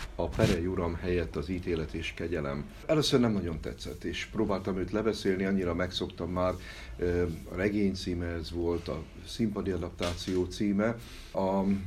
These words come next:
harmincötödik Zsoltár alapján, egy nagyon találó cím. Aztán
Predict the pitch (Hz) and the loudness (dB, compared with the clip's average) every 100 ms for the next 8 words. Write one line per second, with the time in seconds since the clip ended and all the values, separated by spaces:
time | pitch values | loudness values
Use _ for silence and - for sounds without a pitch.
0 | 87 - - - 101 87 90 98 98 82 | -8 -12 -16 -10 -6 -4 -4 -2 -2 -2
1 | 80 98 92 90 82 87 98 104 117 110 | -2 -2 -2 -2 -2 0 0 2 2 4
2 | 120 101 82 90 76 - 85 82 82 82 | 4 2 0 -2 -2 0 0 0 0 0
3 | 85 78 - - - - - - 117 123 | 0 -4 -14 -18 -18 -16 -6 0 2 2
4 | 135 - - - - - - - - - | 0 -6 -14 -16 -16 -16 -18 -20 -20 -20
5 | - - 107 104 120 107 107 | -18 -6 -4 0 2 4 2